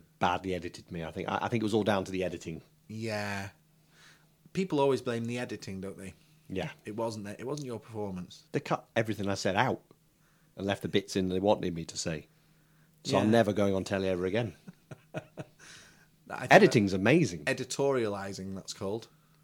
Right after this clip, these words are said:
Speaker 2: When
Speaker 1: that
Speaker 2: they
Speaker 1: different?
Speaker 2: Well, it's where they sort of, you know, they present your sound bites in a way that helps them tell the story they want to tell.
Speaker 1: Ah.
Speaker 2: 'Cause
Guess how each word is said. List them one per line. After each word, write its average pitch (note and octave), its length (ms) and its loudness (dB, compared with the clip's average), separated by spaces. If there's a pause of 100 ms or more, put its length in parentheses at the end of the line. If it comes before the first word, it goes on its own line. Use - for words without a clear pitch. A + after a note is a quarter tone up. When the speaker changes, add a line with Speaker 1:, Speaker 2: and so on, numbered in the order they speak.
(440)
Speaker 2:
When G2 120 -6
Speaker 1:
that G2+ 100 -2
Speaker 2:
they G#2 40 -8
Speaker 1:
different? A#2 300 -6 (560)
Speaker 2:
Well, C#3+ 360 4
it's B2+ 140 -6
where C#3+ 180 2
they B2+ 200 0
sort A#2 320 -6
of, B2+ 60 -12
you B2 100 -6
know, G#2 240 -8 (440)
they A2+ 340 -6 (340)
present B2+ 500 -4
your G#2+ 460 -6 (540)
sound A#2+ 440 -4
bites G#2 400 -4
in G#2 80 -8
a G#2 60 -8
way G#2+ 180 -4
that G#2+ 140 -6
helps - 320 -8
them G2 140 -12
tell G2+ 240 -6
the G2+ 80 -8
story G2+ 400 -2
they G#2 180 -4
want G#2 260 -4
to - 100 -18
tell. G2+ 220 -12 (120)
Speaker 1:
Ah. F2 380 -4 (360)
Speaker 2:
'Cause A2+ 280 -2